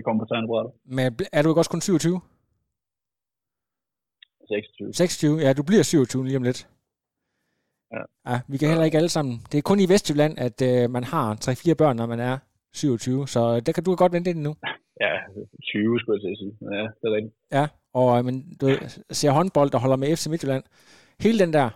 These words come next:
Speaker 1: Ja, præcis.
Speaker 2: Det er godt. Ved
Speaker 1: F C
Speaker 2: du hvad?
Speaker 1: Midtjylland, øh.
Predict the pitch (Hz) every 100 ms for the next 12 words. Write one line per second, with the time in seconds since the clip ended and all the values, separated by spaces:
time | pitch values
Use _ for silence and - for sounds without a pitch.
0 | _ _ _ _ _ - 110 110 107 104
1 | 107 104 _ _ - 139 160 - - -
2 | 175 180 175 190 156 151 123 120 123